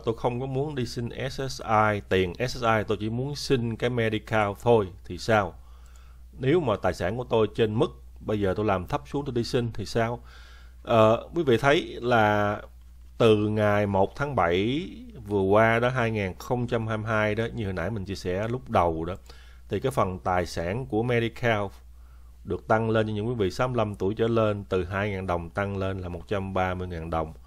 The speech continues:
Còn vợ chồng thì được tăng lên từ ba ngàn đồng, tăng lên một trăm chín mươi lăm ngàn đồng, phải không quý vị? Thì nếu bây giờ đi, mình ví dụ như là mình đang sáu mươi bốn tuổi,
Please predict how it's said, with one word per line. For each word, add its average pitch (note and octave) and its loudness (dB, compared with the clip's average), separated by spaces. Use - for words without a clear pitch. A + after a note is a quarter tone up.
Còn E2+ -6
vợ F2+ 2
chồng F2 0
thì F2 -4
được E2+ -6
tăng G2+ -2
lên G2 -2
từ F2 -4
ba F2+ 2
ngàn E2+ -8
đồng, D#2+ -4
tăng F2+ -6
lên F2+ -4
một E2 -10
trăm F#2 -4
chín B2 -8
mươi A#2+ -4
lăm F#2+ -2
ngàn F2 -8
đồng, E2 -2
phải F2+ -12
không G#2 -4
quý A2+ -4
vị? F#2+ -4
Thì A#2 4
nếu G3 4
bây E3+ 0
giờ A#2 6
đi, B2 0
mình A2+ -2
ví C#3+ -6
dụ A#2 2
như A#2+ -2
là A2+ -2
mình G2+ -4
đang A#2 0
sáu C#3+ -4
mươi C3 -6
bốn D3 0
tuổi, F#2 -2